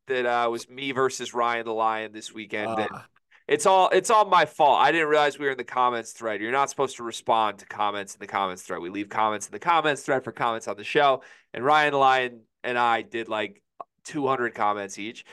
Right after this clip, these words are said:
Speaker 1: So I'm gonna go back to before this. I think this is where we left off. If I miss anything, people, I'm sorry.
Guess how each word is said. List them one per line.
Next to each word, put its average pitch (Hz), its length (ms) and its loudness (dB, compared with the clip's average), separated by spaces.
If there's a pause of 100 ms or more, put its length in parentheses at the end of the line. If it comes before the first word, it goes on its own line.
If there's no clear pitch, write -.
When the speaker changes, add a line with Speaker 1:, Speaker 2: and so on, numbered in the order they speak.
(180)
Speaker 1:
So 143 180 2
I'm 160 60 4
gonna 220 160 6
go 233 100 6
back 185 380 2
to 185 160 0
before 156 400 4
this. 123 260 0
I 127 120 -2
think 202 360 -2
this 190 180 -4
is 151 140 -16
where 143 220 6
we 131 80 4
left 120 320 2
off. 101 240 2
If 117 120 -8
I 127 80 0
miss 139 260 -4
anything, 127 320 -6
people, 110 280 -6
I'm 101 160 -2
sorry. - 300 -6